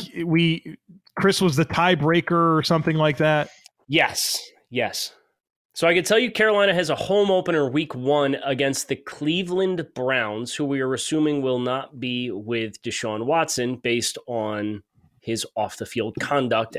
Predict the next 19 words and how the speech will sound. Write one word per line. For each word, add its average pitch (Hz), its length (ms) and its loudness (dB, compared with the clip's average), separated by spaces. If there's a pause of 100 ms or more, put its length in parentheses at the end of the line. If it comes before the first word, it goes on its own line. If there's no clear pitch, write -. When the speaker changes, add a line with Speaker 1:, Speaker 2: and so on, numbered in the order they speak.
Speaker 2:
and 113 240 -4
the 107 300 -4
pending 113 480 -2
disciplinary 110 960 0
measures 110 540 -4
to - 120 -6
be 107 160 -4
taken 104 340 -2
against 85 440 -10
him. - 120 -20 (640)
So 113 200 -2
the 107 220 -4
Watsonless 135 840 0
Browns 120 640 0
visiting 139 640 2
Carolina 120 580 2
in 98 160 -6
week 98 220 -8
one. - 160 -14